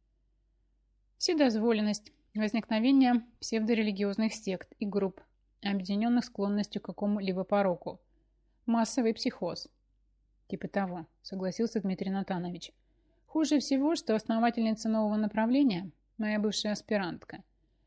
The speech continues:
Я даже чуть было не женился на ней. Но она вовремя сменила научного руководителя. И жизнь её сложилась так, как сложилась.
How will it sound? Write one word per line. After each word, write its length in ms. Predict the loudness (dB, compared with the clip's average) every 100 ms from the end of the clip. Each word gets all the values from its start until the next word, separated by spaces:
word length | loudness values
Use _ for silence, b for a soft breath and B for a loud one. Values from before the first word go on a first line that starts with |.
| _ 0
Я 120 | 4
даже 220 | 4 2
чуть 220 | 2 0
было 220 | 2 4 4
не 160 | 4
женился 460 | 4 2 0 -4 -6
на 120 | -6
ней. 280 | -8 -10 -12 _ _ _ _ _ _
Но 180 | -6 -4
она 240 | -2 0 2
вовремя 380 | 2 0 -2
сменила 380 | -2 -2 0 0
научного 520 | 0 -4 -4 -4 -4
руководителя. 800 | -6 -4 -6 -4 -8 -8 -10 -12 -18 _ _ _ _ _
И 140 | 2 2
жизнь 320 | 4 2 0
её 140 | -2
сложилась 440 | 0 -2 0 -2 -4 -2
так, 300 | -2 -2 -12 -14
как 200 | -14 -8
сложилась. 640 | -4 -2 -2 -8 -12